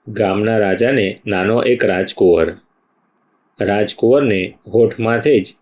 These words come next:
ગુમડું થયું છે. લાખો મોઢે ઈલાજ કર્યા પણ મટતું નથી. રાજકુંવર ચીસે ચીસો પાડે છે. રાજા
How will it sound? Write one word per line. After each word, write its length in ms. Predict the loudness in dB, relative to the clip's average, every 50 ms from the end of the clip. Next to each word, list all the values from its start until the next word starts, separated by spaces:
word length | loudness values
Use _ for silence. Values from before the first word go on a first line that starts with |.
| _ _ -2
ગુમડું 340 | 0 0 2 4 2 2 2
થયું 280 | 2 2 2 4 2
છે. 380 | 2 0 0 0 0 0 -4 -6 _ _ _ _ _ _ _ _ _ _ _ _ _ _ _ _ _ _ -4
લાખો 440 | -4 -2 -2 -2 -4 0 0 2 2
મોઢે 380 | 2 2 2 2 2 2 2 0
ઈલાજ 340 | 0 2 2 2 0 -2 -2
કર્યા 500 | -2 0 2 2 2 2 0 -2 -6 -10 _ _ -4
પણ 140 | -2 -2
મટતું 400 | 0 -2 -2 -4 -2 -2 0 0
નથી. 520 | 0 0 -2 -2 0 -2 -2 -2 -2 -6 -12 _ _ _ _ _ _ _ _ _ _ _ _ _ _ _ -4
રાજકુંવર 680 | -2 -2 0 -2 -4 -4 -2 0 2 2 2 2 0
ચીસે 520 | -2 -6 _ _ -4 -4 -2 0 0 0 0
ચીસો 380 | 0 0 -2 -2 0 0 0
પાડે 300 | 0 0 0 0 0 0
છે. 420 | 0 -2 -2 -2 -2 -2 -4 -8 _ _ _ _ _ -20 _ _ _ _ _ _ _ _ _ _ _ _ _ _ -6
રાજા 560 | -4 -2 -2 -2 0 0 0 0 -2 -4 -6